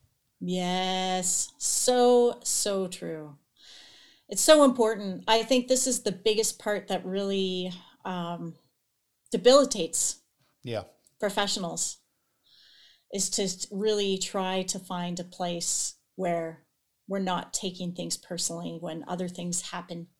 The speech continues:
Speaker 1: to us.
Speaker 2: Yeah.
Speaker 1: I think it's a real difference of a victim mindset and
Speaker 2: Mm-hmm.
Speaker 1: an owner mindset. And I think it's so important to, when we catch ourselves being victims, because I think we all are victims during certain circumstances in our lives,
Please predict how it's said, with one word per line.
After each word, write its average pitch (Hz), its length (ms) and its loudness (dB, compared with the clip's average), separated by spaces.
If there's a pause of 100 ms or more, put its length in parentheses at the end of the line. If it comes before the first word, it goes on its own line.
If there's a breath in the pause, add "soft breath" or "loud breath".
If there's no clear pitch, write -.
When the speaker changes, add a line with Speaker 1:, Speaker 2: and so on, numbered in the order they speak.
Speaker 1:
to 262 280 -2
us. 302 420 -2 (100)
Speaker 2:
Yeah. 107 200 -6 (140 loud breath)
Speaker 1:
I 220 60 2
think 294 140 6
it's 269 120 2
a 294 40 4
real 262 220 10
difference 226 480 2
of 190 340 2
a 196 80 -2
victim 208 480 -2
mindset 269 600 2 (480)
and 180 320 -2
Speaker 2:
Mm-hmm. - 160 -8
Speaker 1:
an 185 180 -2
owner 190 560 -4 (100)
mindset. 180 720 -4
And 185 140 -2
I 185 80 0
think 190 220 -4
it's 196 120 -4
so 202 320 2
important 196 500 -4
to, 175 300 -2 (720 loud breath)
when 247 160 10
we 254 140 8
catch 233 480 2
ourselves 247 420 4
being 214 240 -4
victims, 254 480 0
because 208 320 -6
I 202 60 -2
think 202 260 -8
we 190 220 -4
all 208 540 0 (420)
are 214 100 2
victims 247 760 0 (120)
during 202 240 -4
certain 196 300 -4
circumstances 196 920 -4
in - 160 -6
our 190 140 -2
lives, 196 540 -4